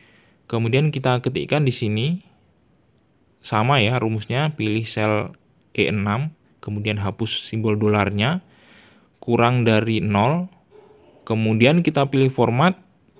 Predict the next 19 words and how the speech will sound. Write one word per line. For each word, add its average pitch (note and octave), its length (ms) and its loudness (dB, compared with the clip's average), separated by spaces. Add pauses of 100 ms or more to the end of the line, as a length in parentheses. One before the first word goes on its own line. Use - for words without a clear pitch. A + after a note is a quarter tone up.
(720)
Di A#2 240 2
bagian B2+ 720 2
font C3 320 0
ini D#3+ 240 0
kita C3+ 240 2
ubah C#3+ 240 2
menjadi B2 240 2
warna A#2 320 4
merah. G#2+ 560 2 (1800)
Kemudian A2+ 560 2
di D3 160 2
bagian A#2+ 320 4
fill-nya A#2 480 2
ini D#3+ 400 0 (140)
kita G#2 340 -4
ubah B2+ 320 0
misalkan A#2+ 540 -4
warna A2 260 2
kuning. G#2+ 480 -2